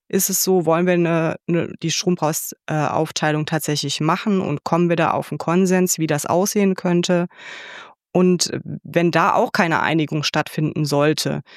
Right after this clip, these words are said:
dann ist wieder die E-U-Kommission im Spiel und hätte wohl auch noch mal ein Wort mitzureden. Aber es ist alles sehr weit in die Zukunft gerichtet. Das heißt, wir werden jetzt erstmal abwarten, kommen wir zu diesen siebzig Prozent oder nicht.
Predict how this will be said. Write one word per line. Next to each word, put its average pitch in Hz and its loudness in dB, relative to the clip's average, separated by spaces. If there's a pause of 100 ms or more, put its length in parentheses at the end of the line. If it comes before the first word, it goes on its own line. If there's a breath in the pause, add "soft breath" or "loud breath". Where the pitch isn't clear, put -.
(280 loud breath)
dann - 0
ist - 0
wieder 175 2
die - -2
E-U-Kommission 185 2
im 160 -2
Spiel - 0
und 151 -2
hätte 147 -2
wohl 143 -2
auch 143 -2
noch 135 -4
mal - -2
ein - -6
Wort - -4
mitzureden. - -4 (120)
Aber 156 0
es 151 -2
ist - -2 (220)
alles 160 -2
sehr 160 2
weit 147 0
in 160 0
die 156 0
Zukunft 190 0
gerichtet. 165 -2
Das - -4
heißt, 147 -4 (840 loud breath)
wir 170 2
werden 160 2
jetzt 151 -2
erstmal 143 0
abwarten, 143 -2 (220)
kommen 165 0
wir 156 0
zu - 0
diesen 147 0
siebzig - -4
Prozent 131 -4
oder 131 -4
nicht. 123 -4